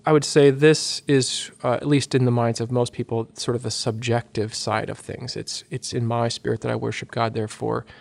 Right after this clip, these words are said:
uh, however I do that is acceptable to God. First, let's just say that according to the scriptures, as human beings, we were created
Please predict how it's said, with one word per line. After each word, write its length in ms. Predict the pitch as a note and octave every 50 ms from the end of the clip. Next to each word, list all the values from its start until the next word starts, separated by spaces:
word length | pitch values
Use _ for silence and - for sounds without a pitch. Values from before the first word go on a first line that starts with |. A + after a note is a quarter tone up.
| - - - - - - -
uh, 220 | C3 A#2+ A2+ A2
however 480 | G#2+ - A#2+ B2 B2+ B2+ B2 B2 B2 A#2+
I 140 | A#2 A2+
do 240 | A2 A2+ A#2+ B2 B2
that 280 | A2+ A#2 A2 A2+ A2+ -
is 160 | - G#2+ -
acceptable 920 | A2 - - - - A#2 G#2+ - - G#2+ A2 - A2+ A2 A2 A#2+ - - -
to 140 | - - A#2+
God. 480 | B2 - C#3 B2+ A2 - - A#2+ - - _ - - - - - - - - - _ _ _ _ _ _ _ _ -
First, 460 | - - - G#3 G#3 G3+ - - - _ -
let's 180 | E3 D#3 -
just 220 | - D#3 C#3 - -
say 240 | - D3 C3+ C3
that 200 | B2 B2 A#2+ A2+ - -
according 440 | D3+ - - - F3 E3 D3+ C3+
to 100 | B2+ -
the 80 | A2+ A#2
scriptures, 1080 | A2+ - - - - D#3+ D#3 - - - - C3+ B2 A#2 A#2 A#2 A#2 - - - - - _ _
as 200 | - C#3+ C3 B2+
human 320 | - - G3+ F3+ D#3 B2 A#2
beings, 500 | B2 C3+ C#3+ D3+ C#3 B2 A#2 A#2 A#2 -
we 180 | B2+ C3 C#3+
were 240 | D3 C3+ C3 A#2+ A#2+
created 880 | A#2+ - - - - C3+ C3+ B2 A#2 A2+ A2+ A2+ - A2 A2 A2+ B2 A#2+